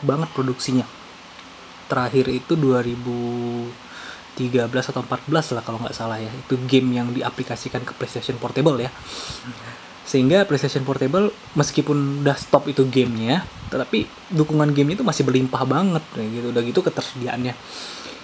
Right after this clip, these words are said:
Dan lagi PlayStation Portable ini banyak banget fitur-fitur yang bagus loh. Seperti gini contohnya ya.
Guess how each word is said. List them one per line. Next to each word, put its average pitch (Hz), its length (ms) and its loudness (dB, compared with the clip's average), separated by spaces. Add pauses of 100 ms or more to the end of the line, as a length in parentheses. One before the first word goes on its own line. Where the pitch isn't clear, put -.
(480)
Dan 131 240 4
lagi 135 480 6
PlayStation 135 480 2
Portable 131 720 4
ini 143 240 6
banyak 156 320 6
banget 151 320 4
fitur-fitur 160 560 6
yang 156 80 6
bagus 156 400 4
loh. 143 80 -4 (240)
Seperti 175 320 2
gini 151 240 4
contohnya 127 480 2
ya. - 0 -